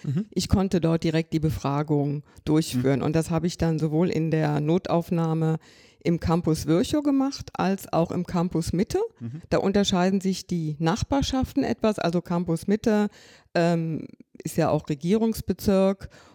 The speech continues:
Speaker 2: und Campus Virchow ist schon, war immer
Speaker 3: Mhm.
Speaker 2: ein altes Arbeiterviertel.
Speaker 1: Mhm.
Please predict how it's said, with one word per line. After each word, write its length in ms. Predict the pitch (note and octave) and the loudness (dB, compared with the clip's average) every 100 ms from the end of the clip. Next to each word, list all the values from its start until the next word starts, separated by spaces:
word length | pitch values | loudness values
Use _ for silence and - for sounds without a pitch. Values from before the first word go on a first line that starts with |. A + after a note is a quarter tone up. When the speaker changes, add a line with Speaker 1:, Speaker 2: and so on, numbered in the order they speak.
| _ | _
Speaker 2:
und 180 | F#3+ F3+ | 0 0
Campus 540 | - E3 F3 F3+ - D3 | 0 0 2 0 0 2
Virchow 440 | E3 F#3+ - F3+ | 2 2 2 0
ist 220 | - - | 0 -2
schon, 360 | - E3 E3 - _ _ _ | 0 0 0 -4 _ _ _
war 160 | D3+ - | -2 0
immer 320 | E3+ E3 D#3+ - | 0 0 -2 -6
Speaker 3:
Mhm. 160 | A#2 G#2+ | -6 -4
Speaker 2:
ein 200 | D3+ D3 | -4 -4
altes 460 | D3 D3 D3+ C#3+ - | -2 -2 -2 -6 -2
Arbeiterviertel. 800 | D3 D3+ D3 C#3+ - - - C3+ _ - | 0 2 0 -4 -6 -6 -8 -10 _ -12
Speaker 1:
Mhm. 200 | C#3+ D3+ | -4 -4